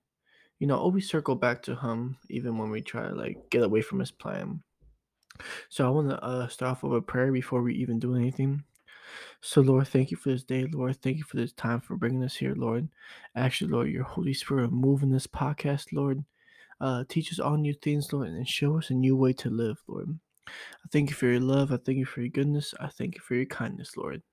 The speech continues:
Thank you for everything you do. In the name of Jesus, amen. Amen. So, as you guys know, or don't know, uh, <laughs> this is our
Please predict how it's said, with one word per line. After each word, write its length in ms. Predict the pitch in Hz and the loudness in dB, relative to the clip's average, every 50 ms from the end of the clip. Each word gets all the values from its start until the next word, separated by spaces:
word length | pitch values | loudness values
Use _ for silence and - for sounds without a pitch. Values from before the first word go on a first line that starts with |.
| - | -2
Thank 200 | - 131 139 123 | 0 2 4 4
you 60 | 123 120 | 2 2
for 140 | - - | 2 2
everything 400 | - 113 127 135 139 139 151 151 | 4 6 6 6 6 6 4 4
you 80 | 147 135 | 4 4
do. 280 | - 104 107 139 135 - _ _ _ _ _ _ _ _ _ _ - | 2 2 0 0 -2 -4 _ _ _ _ _ _ _ _ _ _ 2
In 120 | 127 135 | 4 6
the 80 | 143 135 | 6 8
name 240 | 135 135 135 131 131 | 8 8 8 8 6
of 60 | 123 | 4
Jesus, 440 | - 123 120 - - 110 113 - - - | 2 0 0 0 -2 -4 -6 -4 0 4
amen. 360 | 139 139 131 120 113 120 127 - _ - - | 6 6 6 6 4 2 -2 -6 _ -8 -4
Amen. 320 | 131 117 107 - - 160 - _ _ _ _ _ _ _ _ - - - - - - - - - | -2 -2 -2 -2 -4 -8 -12 _ _ _ _ _ _ _ _ -20 -18 -18 -16 -16 -16 -16 -18 -16
So, 380 | - - - 190 208 233 254 240 - _ _ _ _ _ _ - | -4 2 6 6 8 8 6 4 -2 _ _ _ _ _ _ 2
as 200 | 147 147 143 156 | 2 4 4 2
you 60 | 147 | 2
guys 320 | - 156 156 147 139 - | 2 2 2 2 2 0
know, 360 | 147 147 151 160 175 190 190 196 - _ _ _ _ _ _ _ _ _ _ _ _ _ _ _ - - - - - - - - - - _ - | 0 2 2 2 2 0 -2 -4 -8 _ _ _ _ _ _ _ _ _ _ _ _ _ _ _ -20 -20 -20 -20 -20 -20 -20 -20 -20 -16 _ 0
or 100 | 127 123 | 2 2
don't 300 | 127 - 160 185 180 170 | 6 6 6 6 6 4
know, 340 | 143 117 110 117 117 131 135 - - - - | 2 2 2 2 0 -2 -4 -8 -12 -12 -6
uh, 320 | - 120 107 101 117 135 - - - _ _ _ | -4 -2 -2 0 -2 -4 -4 -8 -18 _ _ _
<laughs> 320 | _ _ _ _ - - - 147 127 113 - - - - - - _ - | _ _ _ _ -2 4 6 6 6 4 2 -6 -16 -16 -16 -14 _ -6
this 200 | 131 120 123 139 | -4 -4 -2 -2
is 100 | 127 123 | 0 2
our 380 | 110 104 107 113 120 123 117 | 4 4 4 2 2 -2 -4